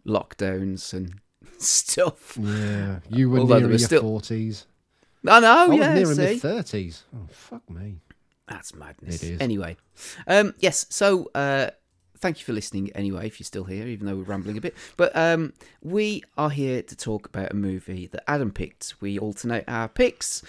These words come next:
Speaker 1: and this show, uh, was decided by yourself.
Speaker 2: Mm.
Speaker 1: And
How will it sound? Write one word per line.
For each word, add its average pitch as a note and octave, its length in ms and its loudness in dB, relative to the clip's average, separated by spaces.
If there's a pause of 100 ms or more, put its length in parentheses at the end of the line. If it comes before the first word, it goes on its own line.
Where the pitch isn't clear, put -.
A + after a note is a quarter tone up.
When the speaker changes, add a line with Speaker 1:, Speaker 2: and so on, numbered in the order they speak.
(260)
Speaker 1:
and B2+ 540 -2
this G3+ 540 -4
show, G2+ 680 -6
uh, G#2 380 -6
was A2 120 -10
decided G#2+ 440 -6
by A#2+ 160 -6
yourself. B2+ 420 -8
Speaker 2:
Mm. G#3+ 240 0
Speaker 1:
And A2 480 -2